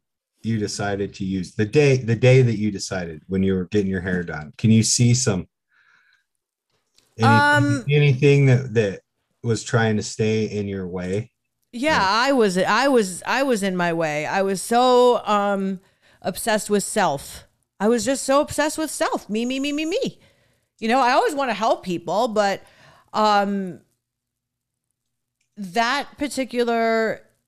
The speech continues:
Speaker 2: period, I was, I wasn't thinking outside of myself.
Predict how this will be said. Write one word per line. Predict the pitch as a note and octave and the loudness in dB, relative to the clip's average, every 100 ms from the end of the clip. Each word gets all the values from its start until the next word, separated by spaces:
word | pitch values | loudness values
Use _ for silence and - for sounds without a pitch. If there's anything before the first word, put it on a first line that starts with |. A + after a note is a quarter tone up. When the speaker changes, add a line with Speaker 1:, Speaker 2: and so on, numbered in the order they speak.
| _ _ | _ _
Speaker 2:
period, | - A#3 G3+ F#3 F#3+ G#3 | -6 -2 0 0 -2 -2
I | - G3 | -4 -4
was, | F#3 E3+ - - - _ _ _ _ _ _ _ _ _ _ _ _ - - - _ _ _ _ _ _ _ _ _ - | -4 -6 -10 -14 -20 _ _ _ _ _ _ _ _ _ _ _ _ -20 -20 -20 _ _ _ _ _ _ _ _ _ -6
I | |
wasn't | A3+ A3 G#3+ G3+ | -2 -2 -2 -2
thinking | G3 F#3+ | -4 -2
outside | F3+ D#3+ D#3 D3+ | -4 -4 -4 -4
of | D3 | -6
myself. | C#3+ - A#2 A2+ A#2+ - | -8 -8 -10 -10 -14 -20